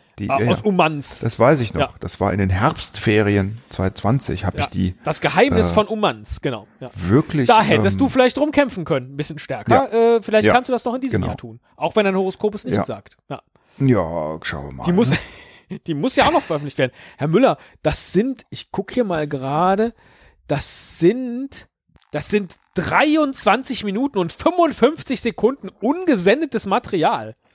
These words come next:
Speaker 1: So kurz nur?
Speaker 2: <laughs> Naja, ich glaube, du hast mir die gesamte Geschichte aufgenommen und ich habe dann immer pausiert und dann, äh, irgendwas dazu gesagt. Das war doch,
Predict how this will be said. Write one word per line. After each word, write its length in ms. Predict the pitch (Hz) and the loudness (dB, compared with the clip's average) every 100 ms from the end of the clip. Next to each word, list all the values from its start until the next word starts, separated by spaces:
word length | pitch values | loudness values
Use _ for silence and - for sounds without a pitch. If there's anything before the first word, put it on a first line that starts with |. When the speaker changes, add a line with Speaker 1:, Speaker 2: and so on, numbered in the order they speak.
| _ _ _ _ _ | _ _ _ _ _
Speaker 1:
So 180 | - 127 | 0 0
kurz 380 | - 196 - - | 2 0 0 -2
nur? 260 | 85 147 165 | 0 0 -2
Speaker 2:
<laughs> 60 | - - - - _ _ _ _ _ _ _ _ _ _ _ | -6 -18 -20 -20 _ _ _ _ _ _ _ _ _ _ _
Naja, 340 | 131 123 147 - _ _ _ - - - | -6 2 2 2 _ _ _ -20 -20 -20
ich 60 | - | 2
glaube, 200 | 143 147 | 4 6
du 60 | |
hast 100 | 175 | 4
mir 80 | 196 | 2
die 40 | 151 | 0
gesamte 300 | 147 175 190 | 2 2 0
Geschichte 320 | 156 202 - | -4 -6 -2
aufgenommen 380 | 165 - 214 214 | -4 0 0 2
und 60 | |
ich 40 | 196 | 0
habe 80 | |
dann 80 | 185 | -2
immer 140 | 170 165 | -2 0
pausiert 680 | - 160 139 147 233 220 | 2 2 0 2 4 4
und 80 | 196 | 2
dann, 220 | 170 165 175 | 2 0 0
äh, 40 | |
irgendwas 460 | 165 170 175 175 165 | 0 0 0 0 0
dazu 200 | 156 165 | -4 -4
gesagt. 320 | 139 160 127 | 0 0 0
Das 80 | 147 | -4
war 120 | |
doch, 60 | 135 | -4